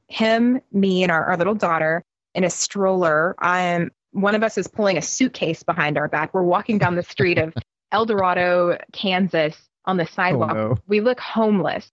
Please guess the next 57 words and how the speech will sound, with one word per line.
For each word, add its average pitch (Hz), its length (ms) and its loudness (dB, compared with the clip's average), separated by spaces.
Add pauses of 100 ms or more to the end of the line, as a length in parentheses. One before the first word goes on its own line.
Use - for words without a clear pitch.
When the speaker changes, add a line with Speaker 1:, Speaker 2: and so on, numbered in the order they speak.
(320)
Speaker 1:
And 175 400 0 (120)
we 196 160 0
walk 185 280 0
to, 208 80 -6
like, 175 200 0
a 165 80 2
Motel 175 560 0 (100)
eight, 156 260 -2
and 175 140 -2
we, 160 240 -2 (180)
we 208 120 2
go 214 120 2
from, 214 140 -2
like, 180 160 0
the 160 60 -2
highest 196 440 -2
high 165 220 -2
of 170 80 -2
our 175 140 0
lives 165 300 -2
to 175 80 -16
the 175 100 0
lowest 160 680 -2
low. 151 360 0 (120)
Speaker 2:
<laughs> 139 140 -4
Speaker 1:
And 220 140 2
this 233 120 -2
is 233 80 0
on 180 220 0
day 165 200 2
one. 156 380 -6 (360)
So 180 320 0 (320)
that 240 200 0
happened. 214 420 0
It 180 100 -2
turns 277 240 0
out 208 280 2
it, 165 240 0
it 196 120 0
ended 196 200 2
up 180 120 0
being 180 240 0
something 175 380 -4
small, 165 480 0
so 175 140 -4
we 160 120 2
were 151 80 0
able 147 220 -4
to - 100 -12
fix - 260 -4
it - 120 2
and 175 80 -6
keep - 220 -6
going. 233 440 2
But 170 260 -4
that, 175 360 0
like, 165 260 -4